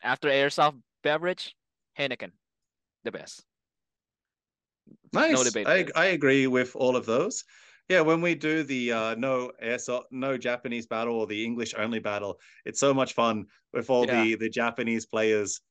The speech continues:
Speaker 2: just
Speaker 1: Yeah. <laughs>
Speaker 2: yelling nonsense. And
Speaker 1: <laughs>
Speaker 2: it's, it's great.
Speaker 1: Yeah,
Speaker 2: <laughs>
Speaker 1: there's, like, one time, like, I see, like, Japanese people who's, who's literally cannot speak English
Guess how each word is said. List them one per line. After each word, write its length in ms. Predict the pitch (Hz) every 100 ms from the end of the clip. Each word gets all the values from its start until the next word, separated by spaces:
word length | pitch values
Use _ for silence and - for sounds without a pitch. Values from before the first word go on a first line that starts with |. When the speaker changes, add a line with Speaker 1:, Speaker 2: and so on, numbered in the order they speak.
| _
Speaker 2:
just 140 | - 135
Speaker 1:
Yeah. 460 | 190 147 135 208 208
<laughs> 80 | 196
Speaker 2:
yelling 320 | 127 120 113
nonsense. 640 | 107 113 110 107 101 - - -
And 340 | - - 285 247
Speaker 1:
<laughs> 1000 | 285 233 202 226 214 - - _ _ _
Speaker 2:
it's, 280 | 175 - - - 202 - -
it's 180 | 180 -
great. 340 | 240 208 - - - -
Speaker 1:
Yeah, 460 | 156 208 226 139 107 139 -
Speaker 2:
<laughs> 160 | _
Speaker 1:
there's, 180 | 190 208
like, 200 | 220 202
one 240 | 190 214
time, 320 | 214 202 202 165
like, 200 | 151 135
I 260 | 151 156
see, 280 | 165 - 185
like, 240 | 160 151
Japanese 420 | 135 151 151 156 -
people 380 | 147 123 107 156
who's, 200 | 160 165 151
who's 280 | 185 208 160 _
literally 400 | 151 180 285 294
cannot 300 | 277 226 196
speak 260 | - 190 170
English 300 | - 151 127